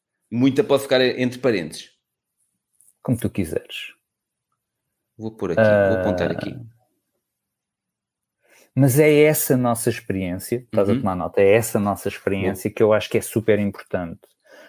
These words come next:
Speaker 2: Ah, e eu acho interessante quando tu tens, ah,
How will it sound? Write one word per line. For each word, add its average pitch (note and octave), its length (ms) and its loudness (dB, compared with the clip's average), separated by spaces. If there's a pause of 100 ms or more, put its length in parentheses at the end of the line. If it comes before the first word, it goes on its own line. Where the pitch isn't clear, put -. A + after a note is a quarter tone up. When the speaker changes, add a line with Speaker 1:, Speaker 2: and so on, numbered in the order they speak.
(160)
Speaker 2:
Ah, G2+ 300 4
e A2+ 140 0
eu B2+ 120 6
acho B2+ 200 4
interessante G#2 460 -4
quando A2 180 0
tu A#2 100 -8
tens, G#2 680 -2 (440)
ah, F#2 560 2